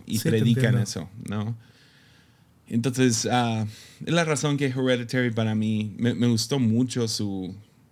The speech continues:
Speaker 1: cómo contó la historia y todo. Se me hace un,
Speaker 2: Ujú.
Speaker 1: una buena película, pero no, no lo pondría en mis favoritas.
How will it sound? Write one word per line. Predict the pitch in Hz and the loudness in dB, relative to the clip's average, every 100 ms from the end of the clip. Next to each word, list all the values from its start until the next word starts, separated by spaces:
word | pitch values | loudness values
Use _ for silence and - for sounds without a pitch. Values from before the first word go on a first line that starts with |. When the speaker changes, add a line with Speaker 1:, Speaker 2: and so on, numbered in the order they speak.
| _ _ | _ _
Speaker 1:
cómo | - 113 113 | -4 -2 -2
contó | 110 107 107 | -4 -4 -4
la | 101 | -6
historia | - 117 110 107 107 104 98 104 117 - | -8 -4 -2 -2 -2 -4 -6 -10 -16 -12
y | 110 | -8
todo. | 104 | -6
Se | 104 110 | -4 -2
me | 110 | -2
hace | 113 | 0
un, | 110 104 98 | 0 0 -2
Speaker 2:
Ujú. | 131 120 | 0 4
Speaker 1:
una | 127 | 4
buena | 113 110 | 2 -2
película, | 107 107 110 107 | -4 -6 -4 -6
pero | 110 117 | -2 0
no, | 120 117 | 0 -2
no | 113 117 117 | -2 0 2
lo | 113 | 0
pondría | 110 104 98 101 | -2 -6 -4 -6
en | 95 | -6
mis | 101 | -8
favoritas. | 107 101 95 95 104 107 | -6 -4 -4 -6 -6 -8